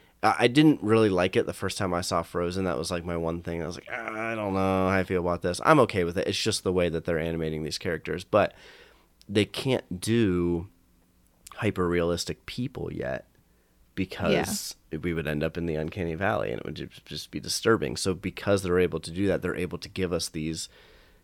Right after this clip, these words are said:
Speaker 1: expressions that just really resonate with humans despite being cartoonish. So it's great what they're able to do.
Speaker 2: Yep. So do we wanna give overall scores? Do we have anything else to say about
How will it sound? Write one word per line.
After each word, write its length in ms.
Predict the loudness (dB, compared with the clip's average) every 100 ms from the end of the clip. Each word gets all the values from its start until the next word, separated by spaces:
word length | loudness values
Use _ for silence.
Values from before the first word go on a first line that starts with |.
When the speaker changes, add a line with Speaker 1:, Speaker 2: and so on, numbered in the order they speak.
| _ _ _ -10
Speaker 1:
expressions 760 | -6 2 2 2 0 -2 -2
that 220 | -2 -2 -2
just 440 | -4 -2 -6 -10 _ _ -12
really 720 | -8 -4 2 6 6 6 2
resonate 600 | 4 2 2 0 0 -2
with 140 | -6 -8 -2
humans 480 | 0 0 -2 -6
despite 540 | -8 -8 -4 -4 -4 -4
being 500 | -4 -4 -4 -8 -12 _ _ _ _
cartoonish. 600 | -14 -10 -10 -10 -12 -14 _ _ _
So 140 | -14 -14 -14 _ -4
it's 200 | -4 -2
great 260 | 0 0 0
what 100 | -8
they're 220 | -8 -8
able 160 | -10 -14
to 120 | -14
do. 280 | -12 -12 -14 _ _ _ _ _ _ _ -6
Speaker 2:
Yep. 180 | -6 -6 _ _ _ _ _ -20 _ _ _ _ _ _ _ _ _ _ _ _ _ _ _
So 260 | -6 0 2
do 80 | 2
we 60 |
wanna 180 | -2 -2
give 180 | -2 -2 -4
overall 340 | -2 -2 -2
scores? 540 | -4 2 4 4 2
Do 80 | 2
we 40 | 2
have 80 | 4
anything 240 | 2 2
else 160 | 0 -2
to 80 |
say 400 | -4 0 2 4
about 760 | 2 2 2 0 -2 -6 -14